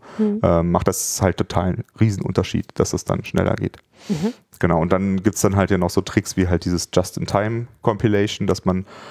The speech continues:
Speaker 2: äh, dann merkt, wenn eine Stelle ganz, ganz oft aufgerufen wird, dann, ähm,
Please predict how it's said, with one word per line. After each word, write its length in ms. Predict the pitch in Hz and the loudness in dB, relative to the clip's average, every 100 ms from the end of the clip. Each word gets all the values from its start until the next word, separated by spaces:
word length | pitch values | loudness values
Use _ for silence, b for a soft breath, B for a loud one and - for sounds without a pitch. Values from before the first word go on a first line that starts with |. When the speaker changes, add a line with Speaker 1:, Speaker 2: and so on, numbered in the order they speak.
| B B | B B
Speaker 2:
äh, 360 | - 95 - - - _ _ | 0 2 0 -2 -6 _ _
dann 220 | - 92 95 | -2 0 2
merkt, 340 | 95 104 - | 4 2 0
wenn 160 | 92 95 | 0 2
eine 300 | - 95 92 | 0 0 0
Stelle 460 | - 87 87 90 | 0 2 2 2
ganz, 200 | 90 90 | 0 0
ganz 180 | - 87 | 0 2
oft 200 | - - | 0 2
aufgerufen 480 | - - 127 123 117 | 0 0 -4 -4 -2
wird, 320 | 110 113 - _ _ _ | 0 -2 -6 _ _ _
dann, 460 | - 95 92 90 82 - | -2 0 0 -4 -6 -4
ähm, 460 | - 78 82 104 | -2 -2 -4 -8